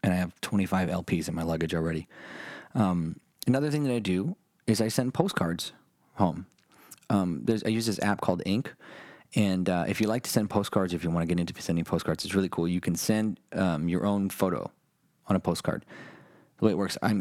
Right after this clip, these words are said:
like, I, I sent one today. So here I am. I'm in Finland. I take a picture of something in Finland, me in Finland doing something. Um, I uploaded it. I uploaded it to the app, and then the app,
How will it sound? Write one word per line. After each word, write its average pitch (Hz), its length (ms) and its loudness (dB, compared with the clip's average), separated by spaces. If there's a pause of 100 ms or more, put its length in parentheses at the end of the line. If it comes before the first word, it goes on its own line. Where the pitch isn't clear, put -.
like, 104 240 0
I, 87 160 2
I 95 100 0
sent - 180 0
one 92 120 0
today. 73 240 0
So 87 200 2
here 117 200 2
I 107 60 0
am. 92 280 0
I'm 92 220 2
in 87 240 2 (640)
Finland. 98 440 2 (500)
I - 60 -20
take 95 140 2
a - 60 0
picture 113 280 2
of 101 60 -2
something 101 240 2
in 95 80 0
Finland, 98 560 0
me 92 220 2
in 87 100 0
Finland 90 280 0
doing 90 140 0
something. 87 320 -4 (460)
Um, 92 280 2
I 95 100 2
uploaded 113 400 2
it. 117 160 -2 (420)
I 107 80 2
uploaded 101 320 2
it 104 80 -2
to 113 80 -2
the 113 100 2
app, 82 240 0 (840)
and 95 180 4
then 87 120 2
the 87 180 0
app, 87 360 0